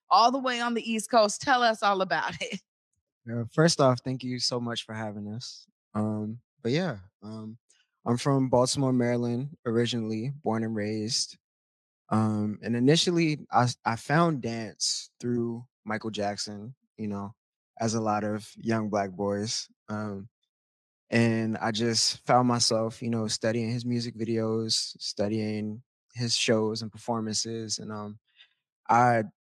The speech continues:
Speaker 2: ended up, you know, teaching myself the choreography. I was kinda just, like, dancing around the house. It was,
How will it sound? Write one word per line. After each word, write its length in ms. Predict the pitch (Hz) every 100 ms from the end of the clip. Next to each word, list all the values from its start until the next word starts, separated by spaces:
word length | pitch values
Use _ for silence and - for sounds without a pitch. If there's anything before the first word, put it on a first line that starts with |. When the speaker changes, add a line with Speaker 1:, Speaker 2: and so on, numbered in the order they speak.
| _
Speaker 2:
ended 240 | 127 131 123
up, 160 | 123 -
you 80 | 120
know, 140 | 110
teaching 320 | - 127 123
myself 340 | 117 113 117 -
the 60 | -
choreography. 800 | 127 127 120 113 110 123 120 107
I 40 |
was 140 | 107 -
kinda 260 | 107 107
just, 200 | 104 107
like, 180 | 104 104
dancing 360 | 110 113 - 113
around 200 | 101 101
the 80 |
house. 400 | 104 104 101 101
It 60 | 104
was, 380 | 104 98 -